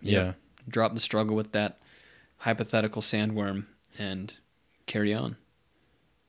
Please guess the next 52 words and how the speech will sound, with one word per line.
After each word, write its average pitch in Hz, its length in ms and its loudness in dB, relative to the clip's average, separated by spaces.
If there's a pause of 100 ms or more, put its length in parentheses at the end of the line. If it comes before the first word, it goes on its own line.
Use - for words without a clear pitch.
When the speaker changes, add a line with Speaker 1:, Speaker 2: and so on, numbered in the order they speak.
Speaker 2:
Yeah, 101 340 4
Speaker 1:
So. - 80 -16 (380)
Speaker 2:
exactly. 98 540 -2 (220)
And, 98 260 -2
um, 92 300 -2 (500)
I, 107 160 4
I 107 160 4
like 104 200 4
the 98 160 4
illustration 95 520 0
you 92 40 0
make 92 200 -2
there 101 120 -2
with 95 160 -4
the - 60 -2
job 92 260 4
interview, 90 300 2
and 90 100 4
that 90 120 0
could 92 100 -6
be 90 180 2
applied 90 300 2
to 92 80 0
so 98 160 2
many 92 160 4
things 92 220 0
in 90 80 -2
life 90 220 -2
that - 100 -6
might 85 160 -6
be 87 120 -6
anxiety 92 460 0
inducing. 98 480 0 (640)
Like, 87 180 -2
for 92 100 -2
a 90 40 2
lot 87 160 4
of - 40 -4
people 92 240 -6
who 92 60 -2
might 90 160 -2
have 95 140 -6
social 92 320 -2
anxiety, 92 420 0
going 92 300 2
into 92 380 -4
a, 90 60 -6 (600)
any 110 200 4
type 98 200 2
of 95 100 -10
social 90 440 0
situation, 90 760 -2